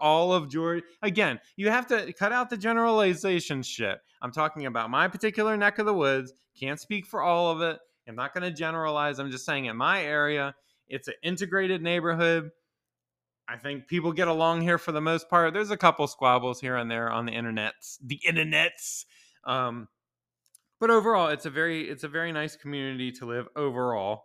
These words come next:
I mean, obviously, with the things I just told you, it doesn't sound like it. But I think it's these phase four and phase five assholes that came in. They're terrorizing the neighborhood 'cause they're from the North, 'cause we don't act like that in the South.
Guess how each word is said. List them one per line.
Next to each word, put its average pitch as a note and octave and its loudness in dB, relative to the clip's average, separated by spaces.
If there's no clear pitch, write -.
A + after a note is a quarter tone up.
I B2 -4
mean, B2+ -2
obviously, C#3 -2
with B2+ -2
the A#2+ -10
things B2+ -4
I A#2 2
just A2 -6
told E3+ 0
you, B2 0
it A2+ -4
doesn't A2 -6
sound D#3+ 2
like A#2+ -2
it. A#2 -4
But D3+ 4
I D#3 6
think F3+ 0
it's F3 -2
these G3 0
phase F#3+ 2
four G3+ 0
and F#3+ -2
phase A3 -2
five B3+ 4
assholes C#3 4
that C#3+ 0
came C3+ -2
in. A#2+ -6
They're D#3 0
terrorizing G3+ 4
the G#3+ 0
neighborhood G#3+ 0
'cause F3+ 0
they're G3 4
from A3+ 6
the A3+ 6
North, A#3 6
'cause F3+ 0
we G3 4
don't C4+ 4
act F4+ 2
like G#3 0
that F3+ 2
in C#3 -8
the D3 -4
South. B2 0